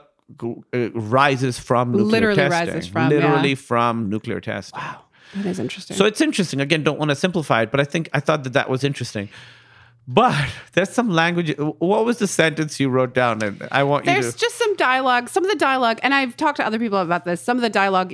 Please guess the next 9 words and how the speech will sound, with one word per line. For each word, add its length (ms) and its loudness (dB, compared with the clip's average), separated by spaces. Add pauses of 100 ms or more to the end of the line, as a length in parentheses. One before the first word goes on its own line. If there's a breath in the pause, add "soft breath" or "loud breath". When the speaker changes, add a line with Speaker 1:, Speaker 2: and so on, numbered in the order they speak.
Speaker 2:
in 300 0
Final 220 0
Fantasy 360 -2
seven, 240 -2
the 80 -2
remake, 500 0
is 220 0
a 60 2
bit 560 -2